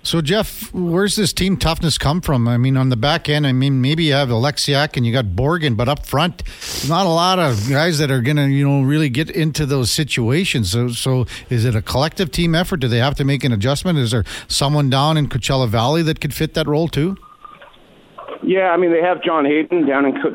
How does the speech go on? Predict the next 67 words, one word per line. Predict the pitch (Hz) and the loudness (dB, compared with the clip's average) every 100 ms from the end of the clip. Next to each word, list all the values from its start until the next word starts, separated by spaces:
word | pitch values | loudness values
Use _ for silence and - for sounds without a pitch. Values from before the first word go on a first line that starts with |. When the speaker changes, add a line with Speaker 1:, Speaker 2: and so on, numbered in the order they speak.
| - | -2
Speaker 2:
Coachella | 143 - 139 127 | -4 0 0 2
Valley, | 120 131 147 143 | 0 0 -2 -4
who | 135 117 110 | -6 -4 -2
obviously | 113 120 120 135 | -2 -2 -4 -8
can | - 113 | -10 -12
fight | - 120 117 | -4 -4 -4
at | - | -4
the | 117 | -4
N | |
H | 110 110 | -4 -2
L | 123 107 | -2 0
level | 110 120 127 | -2 -2 -4
and, | 104 | -4
and | 117 127 - - | -6 -8 -10 -4
play | 135 | -2
a | 107 | 0
hard-nosed | 120 113 110 110 - | 0 0 -2 -4 -4
style. | 110 107 90 | -2 -2 -2
He | |
can | 131 98 | -8 -8
do | 110 | -4
more | 107 110 | -2 -2
than | 98 | -2
just | 95 - | -6 -4
fight, | 139 101 101 - - - - _ | -2 0 -2 -10 -20 -20 -20 _
which | 113 110 - | -4 -4 -4
they, | 110 73 | -4 -2
they, | 107 76 | -2 -4
they | 87 98 | -2 -4
want | 85 95 131 - | -2 -2 -2 0
that, | 101 101 | 0 2
obviously. | 104 98 - - | 0 -2 -6 -4
They | |
don't | 117 104 92 | -2 -2 -2
want | 101 - - | -2 -4 -8
somebody | 98 110 | -4 -2
who's | 87 - | -4 -6
just | 101 | -6
a | 104 | -6
fighter. | - 117 101 92 - 107 | -2 0 0 -2 -6 -2
And, | 110 104 104 | 0 0 0
uh, | 95 95 - - _ - - | 2 0 -2 -14 _ -20 -6
but | 127 | -4
the | 110 | -2
problem | 180 170 160 151 | 0 0 2 2
is, | 147 | 2
I | 135 | 0
mean, | 123 123 | 0 0
they, | 123 | 0
they're | 123 | 0
really | 120 139 127 | 0 0 0
keeping | 151 139 117 | -4 -2 -2
an | 107 | 0
eye | 123 131 | 0 0
on | 120 | -2
their | 95 | -4
salary | - 123 131 123 | -2 0 -2 -4
cap. | 131 135 - | -4 -4 -4
They're | - | -6
pressing | 143 131 127 | -4 -4 -6
up | 120 | -8
against | 107 117 113 - | -6 -6 -8 -8
it, | |
and | 113 | -6
they | 104 | -4
wanna | 110 120 | -4 -4
keep | - - | -6 -10